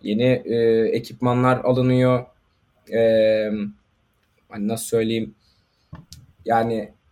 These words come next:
mesela örnek vereyim. Michael Schumacher döneminde düşünürsen mesela bir pit mesela beş altı saniyede yapılıyorsa,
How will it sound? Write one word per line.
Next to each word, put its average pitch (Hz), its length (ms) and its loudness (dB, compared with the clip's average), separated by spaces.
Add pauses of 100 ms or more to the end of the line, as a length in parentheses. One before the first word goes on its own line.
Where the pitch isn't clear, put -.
(280)
mesela 143 300 2
örnek 160 400 4
vereyim. 123 180 4
Michael 139 320 4
Schumacher 160 540 4
döneminde 139 760 0 (840)
düşünürsen 151 560 0
mesela 135 340 0
bir 147 100 0
pit - 180 -6
mesela 143 420 2
beş 147 180 4
altı 151 220 0
saniyede 135 440 2
yapılıyorsa, 131 800 2